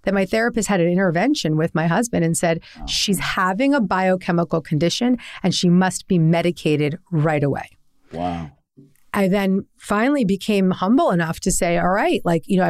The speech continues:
Speaker 1: was brought up homeopathic. I'd never pr-, I'd never gone to the drugstore for medication before.
Speaker 2: Mm-hmm.
Speaker 1: And here I was now about to go take an anti-anxiety medication. And I had a lot of shame around that because of the world that we're in.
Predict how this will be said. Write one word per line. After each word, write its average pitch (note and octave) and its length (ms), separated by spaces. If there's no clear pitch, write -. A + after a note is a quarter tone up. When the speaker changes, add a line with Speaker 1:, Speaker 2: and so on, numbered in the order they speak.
Speaker 1:
was E3 140
brought E4 180
up C4+ 120
homeopathic. F#3 680
I'd D3+ 160
never G#3 280
pr-, - 220
I'd F3+ 80
never G#3+ 440
gone F3+ 220
to D#3+ 60
the E3+ 80
drugstore D#3+ 440
for D3+ 140
medication - 480
before. - 340
Speaker 2:
Mm-hmm. A3+ 280
Speaker 1:
And F#3 220
here G3+ 220
I F#3+ 60
was F3 240
now E3 100
about D#3+ 220
to E3+ 80
go D#3+ 140
take D#3 200
an D3 80
anti-anxiety D#3+ 800
medication. D#3 680
And F#3+ 340
I F#3 100
had F3+ 160
a E3 40
lot F3 260
of G3 120
shame F#3 280
around G3 240
that F#3 200
because F3 260
of D#3 140
the D#3+ 80
world E3 320
that E3 80
we're A3+ 240
in. F3 240